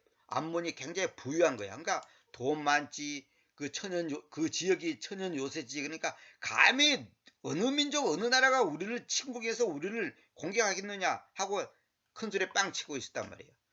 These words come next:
그게 보물들 안에서 신뢰했다는 것은 뭐냐? 보물들을 신뢰했다. 다시 말하면 우리식으로 말하면 돈을 신뢰했다는 거예요. 돈을 신뢰하고 자기들이 지금 요새지, 그 지역이 요새, 요새지랍니다. 다시 말하면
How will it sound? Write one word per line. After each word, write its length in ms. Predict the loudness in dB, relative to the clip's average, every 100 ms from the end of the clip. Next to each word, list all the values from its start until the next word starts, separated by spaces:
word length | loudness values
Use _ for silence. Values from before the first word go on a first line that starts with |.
| _
그게 200 | -6 -6 _ _
보물들 600 | 6 8 8 4 4 8
안에서 320 | 10 8 4
신뢰했다는 540 | -4 -2 2 2 2 0
것은 180 | -4 -4
뭐냐? 280 | -4 -4
보물들을 560 | -4 -6 -2 -2 0 -2
신뢰했다. 400 | -4 -4 -6 -8
다시 180 | -6 -2
말하면 340 | -2 -2 -4 -6
우리식으로 420 | -6 -4 -2 -2
말하면 380 | 0 -2 -4 -8 -12 -20 _ 2
돈을 360 | 4 6 4
신뢰했다는 540 | 4 4 4 2 -2 -8
거예요. 480 | -10 -10 -12 -14 _ _ _ _ _ _ _ -4
돈을 420 | 4 6 6 4
신뢰하고 580 | 2 4 4 4 -2 -6 -14 -4
자기들이 540 | 0 0 0 0 0
지금 300 | 0 -2 -2 -6 -16 2
요새지, 500 | 6 6 6 0 -4
그 240 | -4 -2
지역이 460 | -2 0 0 0 -2
요새, 1000 | 0 4 6 6 6 6 6 4 0 -4 _ _ _ _ _ _ -12 2
요새지랍니다. 760 | 2 4 2 4 4 4 -4
다시 200 | -6 -2
말하면 360 | -2 -2 -4